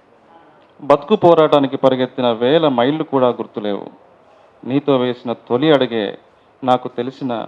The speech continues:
మొదటి అడుగు." చాలా ఎక్స్ట్రాడినరీ ఉంది. ఇందులోనే ఇంకొక లైన్ ఉంది, చాలా, ఆ,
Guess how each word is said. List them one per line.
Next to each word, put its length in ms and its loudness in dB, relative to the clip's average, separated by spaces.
మొదటి 360 -6
అడుగు." 280 -10
చాలా 500 -2
ఎక్స్ట్రాడినరీ 760 0
ఉంది. 300 -18
ఇందులోనే 380 0
ఇంకొక 320 2
లైన్ 220 2
ఉంది, 360 -8
చాలా, 380 0
ఆ, 420 -6